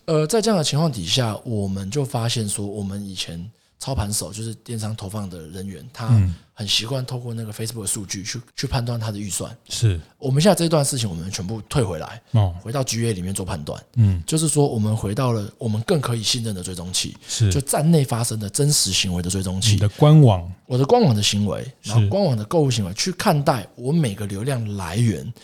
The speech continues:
Speaker 1: 它是不是真正发生行为。
Speaker 2: 嗯。
Speaker 1: 对，我们认为这样子对我来说更可信。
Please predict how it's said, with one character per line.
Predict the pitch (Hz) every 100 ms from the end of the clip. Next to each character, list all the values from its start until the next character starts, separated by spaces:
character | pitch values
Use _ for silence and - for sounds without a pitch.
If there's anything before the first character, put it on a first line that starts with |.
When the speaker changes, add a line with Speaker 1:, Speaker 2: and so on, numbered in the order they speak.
| - - -
Speaker 1:
它 | 147
是 | -
不 | 175
是 | 147
真 | - 143
正 | 135
发 | 117 101
生 | 101 101
行 | - 78
为。 | 78 - 123 -
Speaker 2:
嗯。 | 110 90 90 -
Speaker 1:
对， | 190
我 |
们 | 156 190
认 | 240
为 | 143
这 | 123 240
样 | 151 113
子 | 98 - _
对 | 208
我 | 143
来 | 98 92
说 | 95 104 95 -
更 | 117
可 | - 95
信。 | -